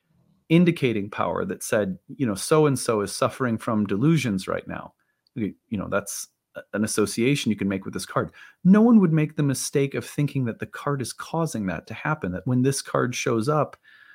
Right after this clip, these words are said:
that it's going to do these things to you. Rather, people look at the card and they say,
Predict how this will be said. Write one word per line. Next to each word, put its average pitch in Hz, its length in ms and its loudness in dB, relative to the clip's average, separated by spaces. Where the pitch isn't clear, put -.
that 131 160 2
it's 120 140 -4
going 139 180 6
to 123 100 -2
do 110 400 4
these 101 300 0
things 87 320 -6
to - 140 -8
you. 85 200 -8
Rather, 160 580 2
people 160 320 2
look 143 160 2
at 139 80 -2
the 127 80 -2
card 156 360 2
and 131 100 2
they 120 80 0
say, 113 460 -2